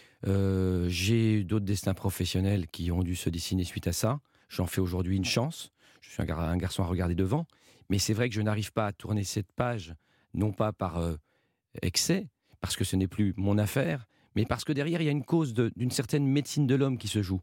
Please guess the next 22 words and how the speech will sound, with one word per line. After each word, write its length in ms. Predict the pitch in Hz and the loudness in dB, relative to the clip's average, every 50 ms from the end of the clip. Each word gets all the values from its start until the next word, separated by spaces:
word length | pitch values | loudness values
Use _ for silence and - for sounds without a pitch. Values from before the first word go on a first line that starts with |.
| - _ _ _ _ - - _ | -4 _ _ _ _ -20 -12 _
Et 60 | - | 0
aujourd'hui, 320 | - 110 117 139 151 156 160 | 0 2 2 2 0 0 -4
si 160 | 139 - - | -4 -4 -4
je 60 | 110 | -2
suis 80 | - 123 | 0 -2
encore 180 | 113 - 117 | 0 0 0
à 40 | 107 | 0
votre 200 | 104 113 107 - | 0 0 0 0
micro, 340 | 107 101 - - 143 151 147 - _ _ _ _ _ _ - _ _ - | -2 0 2 0 0 0 0 -4 _ _ _ _ _ _ -20 _ _ -2
euh, 140 | - 90 90 | 0 0 0
c'est 220 | 90 - - 107 | 0 0 -2 0
pas 160 | - - 104 101 | 0 0 -2 0
par, 320 | - 101 98 92 90 90 | 0 0 0 0 0 2
euh, 500 | 87 87 87 87 87 85 85 85 85 82 - _ | 2 2 2 2 2 2 2 2 0 0 -2 _
pas 140 | 95 87 | -2 -2
parce 100 | 85 - | -2 -4
que 100 | - - | -4 -2
j'arrive 220 | 87 85 90 90 - | -2 0 -2 0 0
pas 80 | - | 0
à 40 | 107 101 | 0 0
me 40 | |
détacher 480 | 92 95 - 95 95 - - 107 98 | 0 -2 -2 -2 -2 0 0 0 0